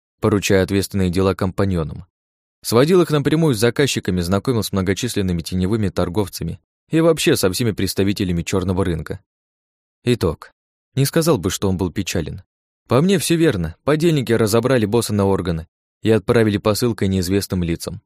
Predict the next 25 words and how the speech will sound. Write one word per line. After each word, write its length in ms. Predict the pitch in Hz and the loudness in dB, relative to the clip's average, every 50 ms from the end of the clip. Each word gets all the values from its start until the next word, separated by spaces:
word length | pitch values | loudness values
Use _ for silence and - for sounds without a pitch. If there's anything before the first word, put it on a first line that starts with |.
| _ - | _ -2
после 220 | 156 156 - 156 | -2 0 -2 -2
смерти. 480 | - - 120 98 82 82 - - 90 - _ _ _ _ _ - | -2 0 0 0 0 -2 -6 -10 -16 -16 _ _ _ _ _ -4
До 140 | 92 90 | 2 4
этого 320 | 110 120 113 - 101 98 95 | 4 4 4 2 2 2 2
от 60 | 87 | 2
души 260 | 90 101 - - 120 | 2 0 0 0 -2
попытали, 640 | - - 98 - 113 101 - 92 85 80 80 90 - _ _ _ _ _ - | -2 -2 -2 -2 -2 -2 -2 -2 -4 -4 -6 -10 -16 _ _ _ _ _ -4
вымещая 440 | 92 95 92 92 87 - 101 92 87 | -2 0 0 0 0 2 0 0 0
накопившийся 640 | 87 87 - 98 80 - 90 85 - 95 85 - 87 | 0 0 -2 -2 -2 -2 -2 -2 -2 -4 -4 -2 -2
негатив. 580 | 90 90 87 98 90 - - 85 - - _ _ _ _ _ _ _ _ _ _ _ _ _ _ - | -2 -2 0 -2 -2 -4 -6 -12 -12 -14 _ _ _ _ _ _ _ _ _ _ _ _ _ _ 0
В 100 | 104 117 | 2 4
этот 280 | 143 151 170 160 - | 4 4 2 2 2
рейд 240 | - 123 117 110 - | 4 4 4 2 2
подвязалась. 720 | - 117 98 101 107 104 90 101 98 92 87 87 - - - | 0 0 2 2 2 2 4 4 2 2 2 0 -4 -6 -6
Во-первых, 440 | - 123 139 - 143 135 123 110 107 | -2 -2 0 0 0 0 2 2 2
даже 200 | 101 107 95 104 | 2 0 0 0
положняк 500 | - - 110 113 110 92 101 95 - - | -2 0 0 0 0 0 -2 -4 -4 -2
мог 180 | 87 90 82 - | -4 -4 -4 -2
получиться 440 | - 92 92 87 - 95 85 - 87 | 0 0 0 0 -2 -4 -4 -4 -4
внушительным. 640 | 85 98 90 - - 90 - - 80 80 87 95 - _ _ _ _ _ _ _ _ _ _ _ - | -2 -2 -2 -2 -4 -6 -6 -6 -8 -8 -10 -12 -14 _ _ _ _ _ _ _ _ _ _ _ 0
Во-вторых, 540 | 98 98 95 98 - 135 135 127 101 - - | 2 2 2 2 2 2 2 2 0 -2 -2
цель 200 | - 135 135 117 | 0 0 2 2
заключалась 600 | 107 110 - 107 101 - - 120 113 107 - - | 0 0 0 0 0 2 2 2 2 0 0 -2
в 80 | 98 | -2
разведке. 560 | 101 107 104 92 101 95 85 - - - - | 0 0 0 0 0 -2 -2 -2 -6 -16 -18